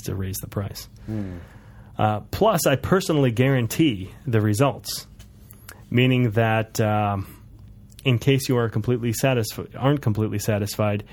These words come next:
Speaker 1: you can always cancel your membership and you won't be charged a single red cent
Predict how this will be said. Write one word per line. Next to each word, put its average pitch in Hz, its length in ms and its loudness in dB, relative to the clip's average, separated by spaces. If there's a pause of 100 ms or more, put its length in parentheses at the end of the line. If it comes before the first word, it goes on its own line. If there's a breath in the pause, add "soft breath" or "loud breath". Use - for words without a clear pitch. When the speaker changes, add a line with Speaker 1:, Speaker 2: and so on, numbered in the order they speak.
(120 loud breath)
Speaker 1:
you 123 80 2
can 117 100 4
always 120 180 2
cancel 120 300 0
your 113 100 2
membership 110 480 0
and 110 140 -2
you 104 80 0
won't 107 160 0
be 110 80 -2
charged 104 400 -2
a 101 60 -6
single 104 400 -2
red 98 260 -2
cent 101 280 -4